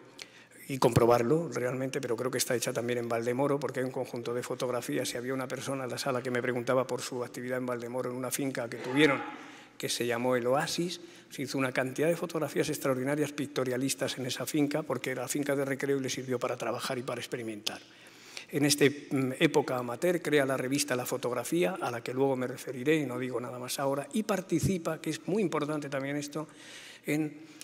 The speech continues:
lo que entonces se llamó el asociacionismo. Además de la Sociedad Fotográfica de Madrid, participa en dos de las grandes asambleas de fotógrafos que se celebran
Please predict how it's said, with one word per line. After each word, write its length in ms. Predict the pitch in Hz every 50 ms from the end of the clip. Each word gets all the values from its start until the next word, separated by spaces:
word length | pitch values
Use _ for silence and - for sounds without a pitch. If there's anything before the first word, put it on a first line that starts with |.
| - - - - - -
lo 440 | 170 160 151 143 139 139 135 131 127
que 100 | - 131
entonces 500 | 131 123 - 165 160 160 - 151 139 -
se 120 | 139 131
llamó 360 | 131 127 127 131 139 135 135
el 160 | 135 131 127
asociacionismo. 1080 | 127 127 - - 123 - - 120 - - - 131 143 143 131 120 - - 110 104 101 - - - - - - - - - _ _ _ - - -
Además 500 | - 135 127 120 131 151 165 165 147 -
de 80 | 147
la 80 | 135 120
Sociedad 400 | - 147 127 - 143 143 143 139
Fotográfica 600 | - 143 - 135 127 131 127 - 131 131 131 127
de 80 | 127 139
Madrid, 320 | 135 135 143 170 190 - - - - - - - - -
participa 500 | - 139 131 135 135 - - 160 - 147
en 140 | 135 131 127
dos 200 | 175 185 185 185
de 80 | 190 190
las 160 | 175 160 147
grandes 380 | 156 165 160 160 160 151 -
asambleas 540 | 151 - - 147 127 123 135 143 151 147 143
de 100 | 143 127
fotógrafos 560 | - - 127 - 139 143 135 131 - 147 127
que 120 | - - 131
se 140 | - 139 131
celebran 520 | - 139 131 139 139 135 143 143 139